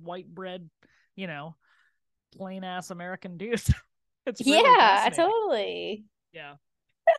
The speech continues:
Speaker 1: But yeah, I, I just, it, it's really interesting to,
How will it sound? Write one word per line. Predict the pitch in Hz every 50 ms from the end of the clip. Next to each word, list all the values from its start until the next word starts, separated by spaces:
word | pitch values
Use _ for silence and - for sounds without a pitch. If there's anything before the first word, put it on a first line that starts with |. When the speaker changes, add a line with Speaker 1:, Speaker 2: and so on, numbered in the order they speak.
| _ _ -
Speaker 1:
But | 220 202 196 - 190
yeah, | 202 214 170
I, | 190 220 240 -
I | 208 226 277 254 214
just, | - 269 285 - - - - -
it, | 202 214 - -
it's | 220 - - - -
really | 196 214 269 339 381 392 370
interesting | - - 190 170 - 190 - - 190 175 180 170 -
to, | - 185 165 160 156 156